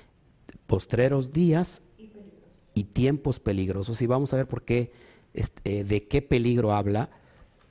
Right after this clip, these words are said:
Speaker 1: Shaul Hashaliach, para que lo vayamos entendiendo. Mis amados hermanos, eh, la palabra postreros días en el hebreo es aharit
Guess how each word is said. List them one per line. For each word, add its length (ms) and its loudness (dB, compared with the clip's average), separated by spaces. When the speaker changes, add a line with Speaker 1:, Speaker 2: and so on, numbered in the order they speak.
Speaker 1:
Shaul 360 0
Hashaliach, 760 2
para 200 -4
que 120 -4
lo 100 0
vayamos 400 -2
entendiendo. 640 -6
Mis 200 -6
amados 380 -2
hermanos, 640 -4
eh, 160 -4
la 180 -4
palabra 640 0
postreros 600 -2
días 320 0
en 140 -4
el 100 -2
hebreo 240 0
es 160 -8
aharit 580 -4